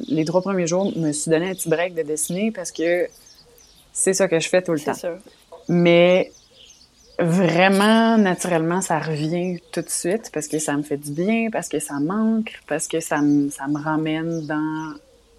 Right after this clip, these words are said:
Speaker 1: euh, l'endroit où je suis, puis parce que, eh mon Dieu, je sais, je vais faire un parallèle, puis je sais pas si ça va être habile ou pas, mais je me lance quand même. Quand <laughs> Instagram est arrivé, je pense que pour beaucoup de monde,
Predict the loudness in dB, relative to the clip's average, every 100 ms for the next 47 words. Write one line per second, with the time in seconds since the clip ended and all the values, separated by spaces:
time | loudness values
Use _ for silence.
0 | -12 -10 -8 -6 -2 0 0 -2 -2 -2
1 | 0 0 -2 -6 -6 -2 0 0 -4 _
2 | -8 -4 -2 -2 0 0 0 -2 0 2
3 | 2 2 2 2 0 2 2 2 2 0
4 | -2 0 0 0 0 2 2 2 0 4
5 | 6 6 4 4 6 4 2 0 0 -2
6 | -4 -8 -10 -16 -20 _ _ _ _ _
7 | _ _ _ _ _ -2 2 6 4 2
8 | _ 4 4 4 0 4 6 8 6 6
9 | 6 6 4 2 2 0 0 0 0 -4
10 | -16 -20 -16 -4 0 0 4 2 4 0
11 | 0 -2 2 4 4 0 0 2 2 -2